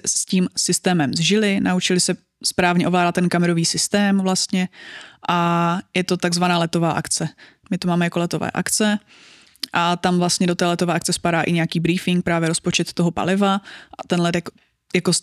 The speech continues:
takový vlastně samotný. A potom dle úkolu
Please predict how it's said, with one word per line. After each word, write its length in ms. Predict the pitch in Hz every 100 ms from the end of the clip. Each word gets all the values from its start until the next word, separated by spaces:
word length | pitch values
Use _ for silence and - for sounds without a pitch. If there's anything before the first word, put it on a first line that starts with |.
| -
takový 420 | 180 175 165 170
vlastně 320 | 170 160 170
samotný. 600 | 160 165 165 - 165 165 -
A 320 | - 160 160
potom 400 | 165 175 165 170
dle 160 | 170 170
úkolu 500 | 170 165 170 165 160